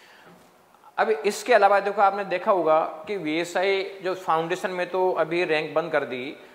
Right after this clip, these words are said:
और inter और final में जो rank आ रही है और वीएसआई का इतना difference आ रहा है, बहुत heavy difference आ रहा है, उसका reason ये है कि हम foundation की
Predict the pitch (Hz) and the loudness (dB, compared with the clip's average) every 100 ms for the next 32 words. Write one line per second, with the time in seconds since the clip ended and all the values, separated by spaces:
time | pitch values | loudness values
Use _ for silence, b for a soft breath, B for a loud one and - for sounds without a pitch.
0 | B B 180 - 165 160 202 226 220 220 | B B -8 -6 -6 -4 0 2 2 2
1 | 170 165 170 170 185 185 170 160 165 175 | 0 0 -2 -2 0 0 2 0 -2 -4
2 | 175 - 131 139 156 135 135 151 - 160 | -4 0 0 2 0 -2 -2 -2 -4 -4
3 | 143 147 147 165 156 156 156 156 151 151 | -2 -4 -4 -4 -4 -4 -2 -2 -2 -6
4 | - 131 - 185 185 151 139 143 143 147 | -12 -10 -4 -4 2 4 6 4 2 -2
5 | 147 135 - 127 175 160 151 143 131 127 | -2 -4 -4 -4 -2 -2 -4 -2 0 0
6 | 151 147 160 127 123 151 156 123 180 - | 0 -4 -4 -4 -4 -4 -2 -2 -4 -6
7 | B B B B - 214 196 175 202 202 | B B B B -8 -4 0 0 -2 -4
8 | - 160 170 175 196 240 240 240 247 247 | 0 2 2 2 0 0 -2 -4 -6 -4